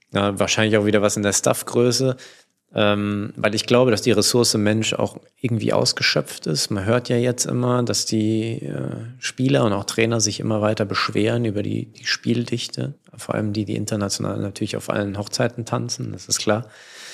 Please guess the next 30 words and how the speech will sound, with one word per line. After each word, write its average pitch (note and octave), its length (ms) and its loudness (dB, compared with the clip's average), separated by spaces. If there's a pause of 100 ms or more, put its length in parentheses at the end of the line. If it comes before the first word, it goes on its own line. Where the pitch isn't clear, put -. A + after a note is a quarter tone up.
(560)
Ähm, G#2 540 2
eine G#2 220 4
Regeländerung. C3+ 1080 4 (680)
Regeländerung A2 640 0
hat G#2+ 160 -6
damals A2+ 580 -2
ja F2 100 -2
auch - 160 0
viel C3+ 340 2
verändert, A#2+ 600 0
ob - 100 -4
es - 60 -4
jetzt - 180 -4
einfach A2+ 240 -2
nur A2 480 2
die, G#2+ 520 0
die A#2 180 0
Regelung, A2 540 2
dass G#2+ 180 0
der A2 100 4
Torwart A#2 560 2 (220)
nicht A2 200 -2
mehr A2 140 2
Hand B2+ 160 0
nehmen B2 220 4
kann C#3+ 240 2
<laughs> - 40 -8 (400)
bei F3 80 4
einem C#3 220 0
Rückpass, C#3+ 420 2